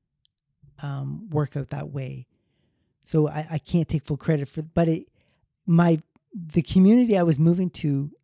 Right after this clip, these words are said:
with a family, you know, I, I did weigh that 'cause one of the places I was looking at moving, and I'm not gonna speak negative about the city of Vancouver, but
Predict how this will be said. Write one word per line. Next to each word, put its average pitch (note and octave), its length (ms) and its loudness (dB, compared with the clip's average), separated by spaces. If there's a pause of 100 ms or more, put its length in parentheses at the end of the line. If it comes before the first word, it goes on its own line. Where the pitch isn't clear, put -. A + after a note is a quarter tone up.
with D#3 220 -2
a D3+ 40 -2
family, D3 640 -2 (260)
you D#3+ 120 -2
know, C#3+ 80 0
I, C#3+ 180 -2
I D#3 140 -4
did E3 220 2
weigh D#3 260 2
that C#3+ 320 -8
'cause C3+ 200 -6 (440)
one F3+ 200 4
of C#4 60 0
the A#3+ 80 -2
places D3 360 -4
I D3+ 40 -2
was C3+ 200 -6
looking D3 220 -6
at D3 60 -8
moving, C#3+ 280 -4
and C#3+ 100 -2
I'm D3 100 -2
not D#3+ 180 -4
gonna D3+ 140 -8
speak - 320 -10
negative C#3+ 360 -2
about C3+ 300 -8
the C#3 60 -12
city C#3+ 300 -6
of C3 80 -8
Vancouver, C3+ 520 -6
but C#3 200 -8